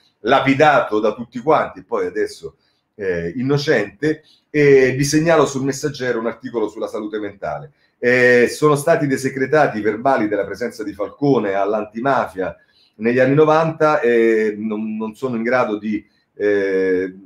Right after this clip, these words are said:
sul Corriere della Sera a pagina ventuno non ho proprio la possibilità di leggerlo. Il Dubbio dà la notizia che per Zaki ci sono stati altri quarantacinque giorni di carcere stabiliti in Egitto.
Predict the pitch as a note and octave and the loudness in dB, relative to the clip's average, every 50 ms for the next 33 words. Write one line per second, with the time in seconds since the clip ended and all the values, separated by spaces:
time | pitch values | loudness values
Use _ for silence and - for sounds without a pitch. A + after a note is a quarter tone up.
0 | - - - - C3+ C#3 C#3+ C#3+ C#3+ C#3+ C3 C3+ D3+ C3 A#2+ - - B2 A#2 - | -20 -14 -8 -8 -2 2 2 4 4 4 4 4 4 2 2 2 0 -2 0 0
1 | B2+ C3 C3 C3+ C#3 C3+ C3 B2 A2 G#2+ G#2+ G#2+ G#2 - A#2+ A2+ G#2+ - - G#2 | 0 0 0 0 0 -2 -4 -4 -4 -2 -2 -4 -4 -2 0 0 0 0 -4 -8
2 | - - F#2+ F#2+ G2 G2+ G2 G#2+ G2+ - G2+ G2 F2+ D#2+ D2 - D2+ D2 D2 D2 | -14 -14 -12 -8 -6 -4 -2 -2 -2 -2 -2 -4 -6 -6 -8 -10 -14 -16 -14 -10
3 | D2 A#2+ B2 A#2+ B2+ C#3 D#3 D3 - A2+ A2+ A2+ A2 A2 G#2+ G#2 G#2 B2 A#2 A2 | -6 -6 -6 -2 0 2 4 4 6 6 4 4 4 2 0 -2 -4 -6 -8 -8
4 | - F#2 E2+ - G2 E2+ - G#2 G2 E2 G2 A#2+ A#2 G2+ - E2+ E2+ E2 - F#2+ | -6 -8 -8 -6 -8 -10 -8 -8 -6 0 2 2 2 2 0 -6 -14 -14 -12 -12
5 | F2 - - G#2+ G2 F#2+ F2+ F#2+ F#2 F2+ - E2+ E2 - F#2 F#2 F#2+ F2+ - F#2 | -12 -10 -6 -4 -4 -4 -4 -6 -8 -8 -8 -14 -14 -8 -6 -6 -6 -6 -10 -14
6 | E2+ - F#2+ E2+ - F2 E2 D#2+ F2+ E2+ E2 E2 D#2+ D#2+ G2+ G#2 - - - D#2+ | -20 -20 -20 -20 -18 -18 -16 -14 -14 -12 -12 -12 -12 -6 -6 -4 -4 -6 -8 -14
7 | D2 _ - D#2+ D#2 D#2 E2 F2 F2+ - - - - C#3+ _ _ _ _ _ _ | -20 _ -18 -18 -16 -14 -10 -8 -8 -8 -8 -12 -20 -20 _ _ _ _ _ _
8 | _ _ _ _ _ _ _ _ _ _ _ _ _ _ _ - B2 A2+ C3+ C#3+ | _ _ _ _ _ _ _ _ _ _ _ _ _ _ _ -8 -4 0 0 0
9 | B2+ B2+ E3 F#3+ D#3+ - - G3 F3+ - - | 0 -2 -4 -6 -4 -2 0 0 0 -2 -4